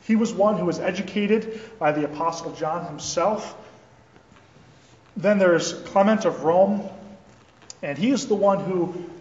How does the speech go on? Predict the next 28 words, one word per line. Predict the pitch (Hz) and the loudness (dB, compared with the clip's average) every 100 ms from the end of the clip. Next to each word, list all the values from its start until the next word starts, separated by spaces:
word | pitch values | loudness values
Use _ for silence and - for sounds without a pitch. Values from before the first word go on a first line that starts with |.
| - | -8
most | 160 254 - | 4 4 4
likely | 220 214 214 185 | 4 2 4 0
is | 170 | 2
referenced | 175 180 190 - | 2 2 0 0
by | 156 | -2
the | 147 | 0
Apostle | 143 180 175 170 | -4 -4 -2 -4
Paul | - 175 165 | -2 0 0
in | |
the | 147 | -2
book | 175 160 | -4 -4
of | - | -8
Philippians. | - - 170 190 147 120 123 - - - - - - - - - - - _ - _ | -8 -2 0 0 -4 -8 -10 -14 -18 -20 -20 -20 -20 -20 -20 -20 -20 -20 _ -20 _
He's | - 196 | -6 -4
the | 190 | -2
one | 170 175 | -2 -2
that | 160 | -4
the | 156 | -6
Catholic | - 190 190 180 | 2 2 2 -4
Church | - 190 - - | -4 -6 -6 -6
claims | 180 170 156 | -4 -4 -6
to | 156 | -10
be | 160 | -8
their | 151 | -8
third | 127 - 165 160 | -10 -4 -2 -2
pope, | 160 160 156 - - - - | -4 -4 -4 -12 -18 -20 -12
even | 165 156 | -8 -4
though | 156 143 | -4 -4